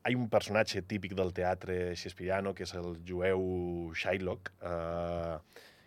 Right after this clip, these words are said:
que, que és un dels personatges míticos del, del teatre, eh, shakespeariano, no? El, el Shylock, que le deixa diners a una persona i si no cumple, si no le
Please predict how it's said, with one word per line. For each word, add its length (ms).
que, 800
que 140
és 100
un 80
dels 220
personatges 680
míticos 680
del, 180
del 240
teatre, 540
eh, 580
shakespeariano, 640
no? 320
El, 160
el 260
Shylock, 540
que 500
le 160
deixa 240
diners 640
a 80
una 180
persona 600
i 120
si 180
no 160
cumple, 580
si 160
no 220
le 300